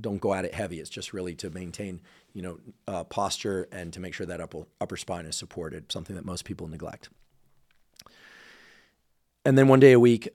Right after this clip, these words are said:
I do smaller body parts, like I'll do my calf, uh, train my calves again, biceps, triceps.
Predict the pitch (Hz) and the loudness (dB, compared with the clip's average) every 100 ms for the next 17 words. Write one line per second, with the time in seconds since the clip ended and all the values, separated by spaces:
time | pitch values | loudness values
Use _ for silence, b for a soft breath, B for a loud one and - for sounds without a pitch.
0 | - 113 107 110 104 101 95 _ _ _ | -4 -2 0 0 2 0 -2 _ _ _
1 | _ _ _ _ _ _ _ _ _ _ | _ _ _ _ _ _ _ _ _ _
2 | _ - - 127 117 107 - 110 101 95 | _ -6 4 6 6 2 -4 0 0 2
3 | 98 95 - 95 87 _ _ _ - 95 | -2 -4 -2 -4 -4 _ _ _ -4 -4
4 | 82 101 98 - 101 - - 104 - 107 | -4 -6 -4 -2 -4 -6 -10 -8 -4 -4
5 | 95 107 92 92 95 92 87 82 _ 98 | -2 -2 -4 -4 -4 -4 -6 -10 _ -6
6 | 98 107 - 95 90 95 - - | -4 -4 -6 -6 -4 -6 -8 -10